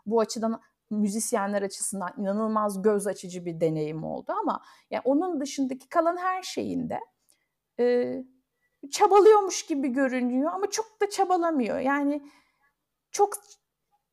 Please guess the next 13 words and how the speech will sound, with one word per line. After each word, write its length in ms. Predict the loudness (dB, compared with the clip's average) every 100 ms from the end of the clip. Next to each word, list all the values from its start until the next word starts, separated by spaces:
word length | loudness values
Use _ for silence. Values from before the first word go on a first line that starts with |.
| _ _ _ _ _ _ 4
iğne 360 | 6 6 4
gibi 540 | 0 0 2 0 -2 -10
de 400 | -8 0 0 0 -4
şey 220 | 2 6
yapmıyor, 460 | 8 6 4 0 2
sivrilmiyor 1040 | 4 4 6 6 6 6 4 4 4 4 0 -18 -20 _ _ _ _ -2
ama 180 | 0
sivriliyor 720 | 2 0 -2 -2 -2 -2 0 0
gibi 340 | -2 -4 2
de. 140 | 2
Bu 220 | 4 4 8
ortalamalık, 1120 | 8 6 0 2 4 4 2 -4 -14 -14 -20 _ _ _ -6
e, 380 | -2 0 0 0